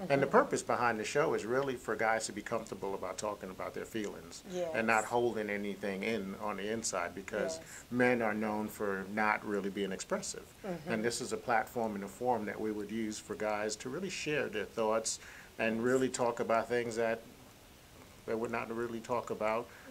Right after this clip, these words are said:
Speaker 1: This would be a benefit to women, because then you would understand what goes on in the mind of the guy, especially during s-, certain topics.
Speaker 2: Exactly, and I love that, because when I tuned in and watched it, Antheon, you know, he was sending out messages to tell us to tune in. I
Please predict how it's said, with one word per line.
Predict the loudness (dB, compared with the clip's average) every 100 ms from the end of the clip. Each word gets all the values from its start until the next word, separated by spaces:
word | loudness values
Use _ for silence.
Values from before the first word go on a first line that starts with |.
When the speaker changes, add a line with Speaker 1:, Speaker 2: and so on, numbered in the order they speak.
| -16 -12 -8
Speaker 1:
This | 2 2 4
would | 6
be | 6
a |
benefit | 8 4 4 -2 -2
to | 0
women, | 2 0 -2
because | -2 0 0 -2 0
then | 2 2
you | 2
would | 2 2
understand | -2 -2 -2 -2 -2 0 0
what | 0 2
goes | 2 2
on | 0 -2 -4
in | -4
the |
mind | -4 -4 -6
of | -6
the | -8
guy, | -6 -4 -4 -6
especially | 0 0 0 -6 -6
during | -4 -6 -4
s-, | -6 -6 -12 -4
certain | -4 -4
topics. | -2 -4 -4 -12 -4 2
Speaker 2:
Exactly, | 6 12 12 10 6
and | 8
I | 10
love | 12 12 12 12
that, | 10 10
because | 6 2 4
when | 6
I | 6
tuned | 6 2 4
in | 2 2
and | 2 6
watched | 8 8 4
it, | 0 0
Antheon, | -2 0 0 2 2
you |
know, | 0
he | -2
was | -6
sending | 0 2 4
out | 2 2
messages | 2 2 0 -2 -2
to | -4
tell | 0 0
us | 0
to | -4
tune | -4 -2
in. |
I | 0